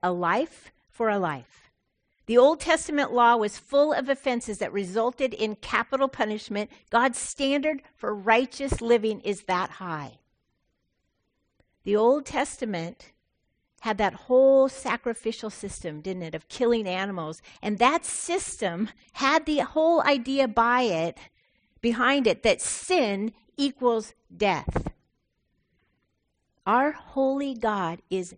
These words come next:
vastly offended by sin.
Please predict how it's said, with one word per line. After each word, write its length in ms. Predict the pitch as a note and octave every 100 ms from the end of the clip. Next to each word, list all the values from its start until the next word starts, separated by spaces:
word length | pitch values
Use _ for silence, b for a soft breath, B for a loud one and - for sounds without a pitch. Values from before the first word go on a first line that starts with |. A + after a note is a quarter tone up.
| _ _ _ _ _ _
vastly 920 | E3 E3 B3 A3+ A3 - G3 F3+ D3 - _ -
offended 520 | F#3 - F3+ E3+ D#3
by 160 | D3+ E3
sin. 360 | - C#3+ D3